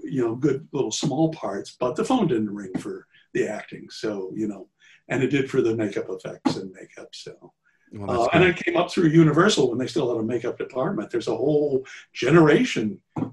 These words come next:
Speaker 1: that never knew makeup departments at studios because they haven't existed for years.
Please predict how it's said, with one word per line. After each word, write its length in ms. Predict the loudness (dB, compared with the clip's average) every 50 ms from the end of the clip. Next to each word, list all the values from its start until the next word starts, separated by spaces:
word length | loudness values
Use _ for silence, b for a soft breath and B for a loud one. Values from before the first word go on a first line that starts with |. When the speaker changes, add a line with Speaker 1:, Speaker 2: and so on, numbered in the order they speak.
| -8 -6
Speaker 1:
that 240 | -6 -6 -4 -4
never 420 | -4 -4 0 0 2 2 4 2 2
knew 420 | 2 2 2 2 0 0 -4 -4 -4
makeup 380 | -2 -2 0 0 0 -2 -4 -4
departments 580 | -4 -4 -4 -4 -4 -4 -4 -6 -8 -8 -10
at 120 | -10 -8 -8
studios 720 | -6 -4 -2 -2 -2 -2 -2 -4 -6 -8 -12 -14 -16 -16 -14
because 340 | -14 -12 -8 -8 -8 -6 -6
they 120 | -6 -6
haven't 200 | -6 -6 -6 -6
existed 520 | -8 -8 -6 -6 -6 -6 -6 -6 -8 -8 -10
for 180 | -12 -16 -14
years. 640 | -12 -10 -8 -6 -4 -4 -4 -6 -10 -14 _ _